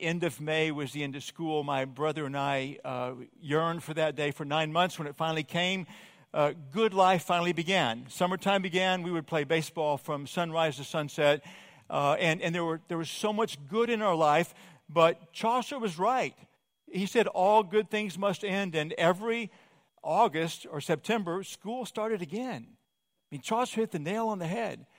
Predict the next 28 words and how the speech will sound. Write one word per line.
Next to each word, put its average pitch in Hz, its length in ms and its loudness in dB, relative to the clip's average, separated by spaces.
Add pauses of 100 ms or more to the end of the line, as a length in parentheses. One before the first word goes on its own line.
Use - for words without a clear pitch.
(420)
Uh, 196 60 2
you 190 360 -2
go 196 240 2
forward 202 420 2
several 180 280 -2
years, 175 320 -2
I, 151 360 2
I 147 140 -4
got 156 220 0
out 160 100 2
of 151 140 -4
school. 170 460 -4
I 139 100 2
started 147 360 -4
in 156 120 -8
the 143 80 -8
oil 160 200 -4
business, 170 420 -8
and 147 140 -8
it 160 120 -6
was 147 100 -6
this 135 220 -10
massive 151 520 -4
boom 156 220 -10
in 175 80 -10
the 185 60 -10
oil 190 140 -6
business. 180 440 -10